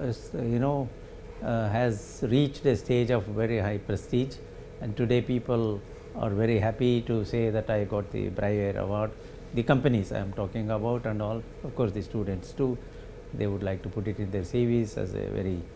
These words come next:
pride and all those things. And we have some suggestions, uh, to the, uh, Braille people on, uh, how to make it much more effective, I should say, because they have certain mandates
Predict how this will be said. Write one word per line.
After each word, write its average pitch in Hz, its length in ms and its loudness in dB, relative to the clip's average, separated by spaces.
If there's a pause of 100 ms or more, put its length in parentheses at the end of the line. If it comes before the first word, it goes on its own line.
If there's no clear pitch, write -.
(460)
pride 104 340 4
and 110 160 0
all 110 140 2
those 117 220 -2
things. 135 260 -6 (880)
And 165 260 8
we 185 580 10
have 165 560 10
some 190 240 8
suggestions, 139 800 4 (140)
uh, 135 680 -4
to 117 100 2
the, 113 320 2 (580)
uh, 98 380 0 (340)
Braille 107 380 4
people 131 640 4
on, 107 340 0
uh, 95 320 -2 (120)
how 113 100 4
to 113 140 0
make 107 240 0
it 104 160 -6
much 104 240 -4
more 107 240 0 (800)
effective, 123 600 6
I 101 80 2
should - 240 -6
say, 131 280 -2
because 120 340 0
they 131 160 6
have 147 260 6
certain 123 500 4 (460)
mandates 127 760 8